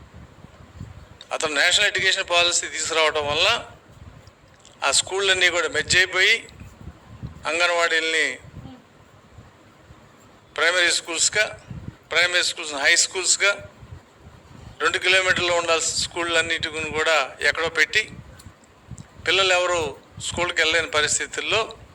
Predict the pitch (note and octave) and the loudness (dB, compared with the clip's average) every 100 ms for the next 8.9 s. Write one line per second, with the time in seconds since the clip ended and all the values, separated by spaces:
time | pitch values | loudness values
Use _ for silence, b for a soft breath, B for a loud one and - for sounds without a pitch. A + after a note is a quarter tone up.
0 | - - - - - B2+ D3+ F3 D#3 D#3 | -20 -20 -20 -20 -10 -6 -2 -2 0 2
1 | E3 D#3+ - D3+ D3 C#3 C#3+ C3+ B2+ C#3+ | 2 2 -2 -10 -10 -6 -4 -4 -2 -2
2 | D3 C3+ C3+ C#3 C3 C#3+ C3+ B2+ B2 G3 | -2 -2 -2 0 -2 -6 -10 -12 -2 -2
3 | B3 - - - - - - - C#3+ C#3 | -2 -8 -18 -20 -20 -20 -16 0 4 4
4 | D3 D#3 D#3 D3 C#3+ - C#3+ C3+ - D#3+ | 2 0 0 -2 0 -2 -2 -8 -8 -2
5 | F3 G#3 G3+ D#3+ C3 - - - - - | 2 2 4 2 0 -8 -20 -20 -20 -20
6 | - - - - - G3+ G3 F#3+ F3 D#3 | -20 -20 -20 -20 0 2 4 2 2 0
7 | C3+ B2 - C#3+ D3+ E3 F3 G3 F#3+ E3+ | -2 -8 -18 -2 2 2 2 0 -2 -2
8 | E3+ F#3 F3+ G3 F3 D#3+ B2 A2 - | 2 4 2 2 0 0 -4 -8 -14